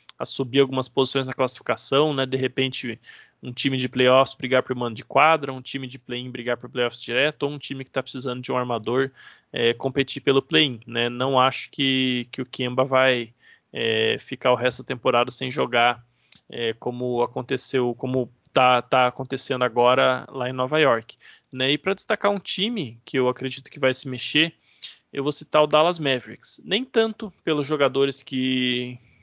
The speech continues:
que vão se tornar disponíveis pra troca, né? Porque, afinal de contas, o, o Mavs não fez uma off-season muito movimentada, né? A grande contratação, né, foi o, o Red Bullock. E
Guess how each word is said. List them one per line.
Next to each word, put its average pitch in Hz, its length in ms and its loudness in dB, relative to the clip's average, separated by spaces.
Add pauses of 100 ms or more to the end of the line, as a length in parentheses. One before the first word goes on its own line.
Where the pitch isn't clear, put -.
que 135 120 -6
vão 131 180 -2
se - 160 -12
tornar 131 280 2
disponíveis 127 520 -4
pra 131 120 -2
troca, 147 420 2
né? 143 140 -2 (360)
Porque, - 240 -6
afinal 127 320 0
de 127 120 -4
contas, 143 580 2
o, 135 440 2
o 123 80 0
Mavs 131 360 0
não 135 160 -2
fez 147 320 2
uma 139 120 -2
off-season 131 340 -4
muito 147 440 0
movimentada, 123 760 0 (320)
né? 123 140 -4
A 117 60 0
grande 139 420 2
contratação, 123 840 0 (180)
né, 117 160 -4
foi 117 260 0
o, 113 180 0 (160)
o 143 100 2
Red 127 280 2
Bullock. 143 520 4 (460)
E 123 760 4